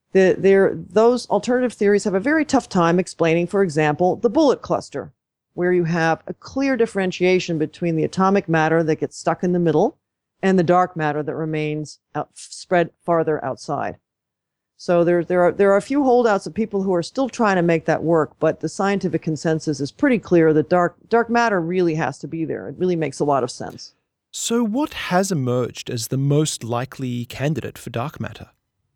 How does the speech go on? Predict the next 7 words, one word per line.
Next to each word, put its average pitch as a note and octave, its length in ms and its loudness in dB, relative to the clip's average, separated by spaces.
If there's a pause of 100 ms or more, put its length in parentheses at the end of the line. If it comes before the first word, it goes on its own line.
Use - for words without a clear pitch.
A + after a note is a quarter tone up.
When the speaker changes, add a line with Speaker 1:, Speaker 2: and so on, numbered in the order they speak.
(360)
Speaker 1:
People B3+ 320 -2
tried A3 360 4
out G#3+ 180 4
a - 20 4
lot F3+ 380 2
of A3 260 -2
s-, - 240 -20